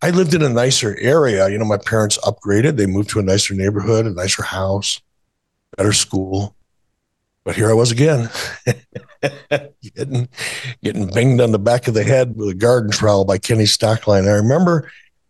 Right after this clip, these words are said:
somewhere along the way, I, I said, "Nah, I just don't wanna do this anymore."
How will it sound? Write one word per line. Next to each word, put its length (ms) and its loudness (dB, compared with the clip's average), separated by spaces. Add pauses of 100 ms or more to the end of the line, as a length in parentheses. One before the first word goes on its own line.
(300)
somewhere 400 2
along 300 4
the 80 2
way, 320 4
I, 340 0
I 40 -2
said, 340 0
"Nah, 600 2
I 40 2
just 240 -2
don't 120 -10
wanna 160 -10
do 120 -20
this 260 -4
anymore." 460 -12